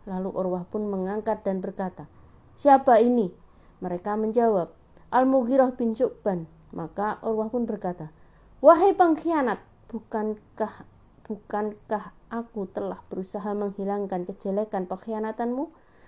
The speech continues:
Hadis riwayat Al-Bukhari. Yang ketiga, ketika menghadapi orang zolim yang melampaui batas dari kalangan ahli kitab. Allah Subhanahu wa Ta'ala berfirman,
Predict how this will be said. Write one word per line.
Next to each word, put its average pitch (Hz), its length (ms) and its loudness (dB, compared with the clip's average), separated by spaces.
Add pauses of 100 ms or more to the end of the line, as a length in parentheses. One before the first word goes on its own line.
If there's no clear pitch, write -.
(280)
Hadis 190 320 -8
riwayat 175 480 -4 (160)
Al-Bukhari. 170 880 -2 (1400)
Yang 302 240 -2
ketiga, 254 560 -2
ketika 214 320 -6
menghadapi 208 480 -4
orang 202 320 -4
zolim 220 560 -2
yang 220 320 -4
melampaui 196 480 -6
batas 214 400 -4
dari 220 480 -4 (160)
kalangan 196 400 -6
ahli 190 160 -10
kitab. - 320 -16 (880)
Allah 262 320 4
Subhanahu 285 480 2
wa 269 160 4
Ta'ala 226 320 0
berfirman, 170 720 -8